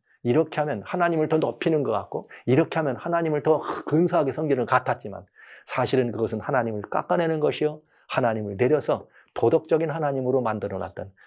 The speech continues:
주권 하나님을 거부하는 치명적 독소가 그 안에 있었다는 사실을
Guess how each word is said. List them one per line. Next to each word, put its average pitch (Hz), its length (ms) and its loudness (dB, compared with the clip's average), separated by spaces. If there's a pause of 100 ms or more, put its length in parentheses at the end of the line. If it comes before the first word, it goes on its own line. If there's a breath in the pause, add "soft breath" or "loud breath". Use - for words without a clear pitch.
(120 soft breath)
주권 151 400 2
하나님을 147 420 -2
거부하는 104 640 -2 (420 loud breath)
치명적 196 680 2
독소가 107 460 0
그 - 140 -6
안에 104 140 -4
있었다는 107 280 -10
사실을 - 460 -8